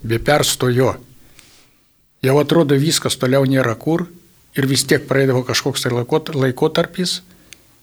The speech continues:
ir aš vėl pradėdavau iš naujo. E, čia n-, nepaaiškinamas, čia to, taip veikia va šita liga. Kada jau tu susirgi, čia ki-, kitaip tu negali mąstyti.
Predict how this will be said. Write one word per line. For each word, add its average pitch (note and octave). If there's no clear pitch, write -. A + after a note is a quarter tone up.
ir C3+
aš C3
vėl C#3+
pradėdavau A#2+
iš A2
naujo. G2+
E, A#2+
čia E3+
n-, F#3
nepaaiškinamas, B2+
čia C#3
to, F3+
taip F#3+
veikia F3
va D#3
šita D3+
liga. C3+
Kada C#3
jau D3
tu C3+
susirgi, E3
čia C3
ki-, -
kitaip E3+
tu D3
negali C3+
mąstyti. C3